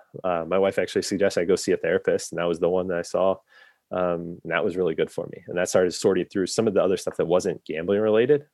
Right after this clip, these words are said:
but some of the kind of the emotional stuff that I hadn't even really thought of. And so that was very effective for me.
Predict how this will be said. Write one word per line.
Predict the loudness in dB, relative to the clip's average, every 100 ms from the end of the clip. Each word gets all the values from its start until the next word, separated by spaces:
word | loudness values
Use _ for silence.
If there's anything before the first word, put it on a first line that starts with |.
| -10
but | -8
some | -4 -4
of |
the | -2
kind | -2 0
of |
the | 0
emotional | 2 0 0 -8
stuff | -8 -6 -6 -8 -20 _ _ _ _
that | -4 -4 -2
I |
hadn't | 0 0
even | -2 -2
really | -2 -2 -2
thought | 0 2
of. | 2 0 -6 -14
And | -6 -4
so | 0 0
that | 2 2
was | 0
very | 2 4 4 0
effective | -4 -4 -4 -2 -4
for | -2 -2
me. | -2 -6 -10